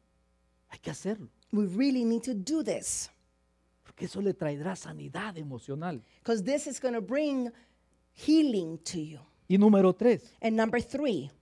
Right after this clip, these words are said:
Speaker 1: busque la voluntad de Dios de todo corazón.
Speaker 2: Seek God's will with all of your heart.
Speaker 1: Para poder recibir una completa sanidad emocional.
Speaker 2: To be able to receive a full healing.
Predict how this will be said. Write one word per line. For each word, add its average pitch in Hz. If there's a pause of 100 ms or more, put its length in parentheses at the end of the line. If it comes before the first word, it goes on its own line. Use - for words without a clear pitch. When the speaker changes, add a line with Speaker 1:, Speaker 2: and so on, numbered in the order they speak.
(160)
Speaker 1:
busque 269
la 202
voluntad 190
de 202
Dios 220
de 175 (240)
todo 240
corazón. 165 (340)
Speaker 2:
Seek 294
God's 311
will 202
with 233 (180)
all 285
of 254
your 277
heart. -
Speaker 1:
Para 269
poder 269
recibir 285 (160)
una 320
completa 277
sanidad 240
emocional. 226 (180)
Speaker 2:
To 302
be 277
able 349
to 370
receive 302
a 262
full 330
healing. 226